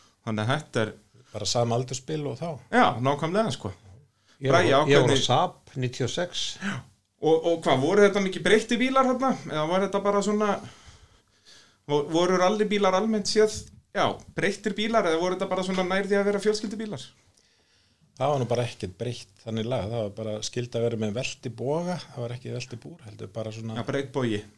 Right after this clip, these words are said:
Speaker 2: einn bogi fyrir aftan, eh, ökumenn.
Speaker 1: Já.
Speaker 2: En ekkert frambúr.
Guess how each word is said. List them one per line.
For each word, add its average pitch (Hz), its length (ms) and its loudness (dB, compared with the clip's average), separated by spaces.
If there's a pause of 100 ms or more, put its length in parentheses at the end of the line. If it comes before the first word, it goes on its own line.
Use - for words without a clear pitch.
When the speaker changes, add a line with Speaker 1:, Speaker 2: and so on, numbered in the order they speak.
(100)
Speaker 2:
einn 117 260 -16
bogi 131 340 -6
fyrir 117 240 -10
aftan, 123 320 -10 (1040)
eh, - 340 -20
ökumenn. 139 380 -8 (160)
Speaker 1:
Já. 147 180 -16 (880)
Speaker 2:
En 110 80 -8
ekkert 110 240 -6
frambúr. 127 480 -6